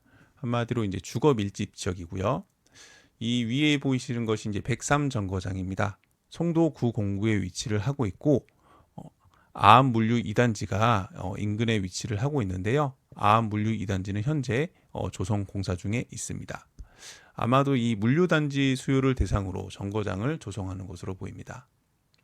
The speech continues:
지금 보고 계신 그림은 인천 일 호선을, 어, 국제 여객 터미널까지 연결하는 노선인데요.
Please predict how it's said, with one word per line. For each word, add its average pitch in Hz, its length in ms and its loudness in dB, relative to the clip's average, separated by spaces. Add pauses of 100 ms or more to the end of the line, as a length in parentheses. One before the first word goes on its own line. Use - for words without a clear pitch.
(840)
지금 151 600 4
보고 123 280 4
계신 135 320 4
그림은 113 560 2
인천 107 480 2
일 156 180 0
호선을, 120 640 4 (180)
어, - 180 -8
국제 104 440 0
여객 98 280 0
터미널까지 139 640 0
연결하는 98 500 2
노선인데요. 104 680 0